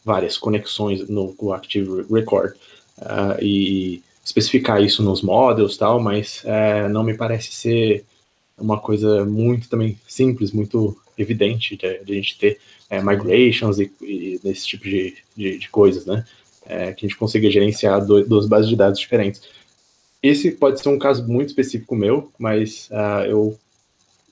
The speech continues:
imagino que talvez seja um, uma questão interessante pra, é, integração de sistemas legados e, e, e dar, né, uma, uma nova vida pra, pra dados antigos, sem que a gente tenha que remodelar toda a base de dados ou migrar.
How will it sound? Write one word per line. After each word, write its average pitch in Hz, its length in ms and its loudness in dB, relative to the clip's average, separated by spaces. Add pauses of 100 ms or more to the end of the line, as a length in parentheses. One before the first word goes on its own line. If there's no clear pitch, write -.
imagino 117 440 2
que - 80 -12
talvez 107 500 4
seja 110 280 -2
um, 110 120 -4 (320)
uma 107 120 -2
questão 110 300 -4
interessante 110 600 -2
pra, 101 340 -2 (300)
é, 95 280 -4
integração 101 520 -2
de 98 80 -4
sistemas 98 460 -6
legados 98 640 -6
e, 90 220 -6 (400)
e, 95 200 -12
e - 20 -8
dar, 95 380 -6
né, 98 100 -2
uma, 95 360 -4
uma 113 160 2
nova 117 280 4
vida 113 240 4
pra, 95 400 2 (160)
pra 98 220 0
dados 104 320 2
antigos, 107 640 -2 (200)
sem 107 160 -4
que 101 120 0
a - 20 2
gente 101 220 -4
tenha 104 160 -2
que 104 320 0 (180)
remodelar 107 540 4
toda 117 360 0
a 110 60 -4
base 107 220 2
de 104 60 0
dados 98 240 0
ou 101 60 4
migrar. 104 380 -4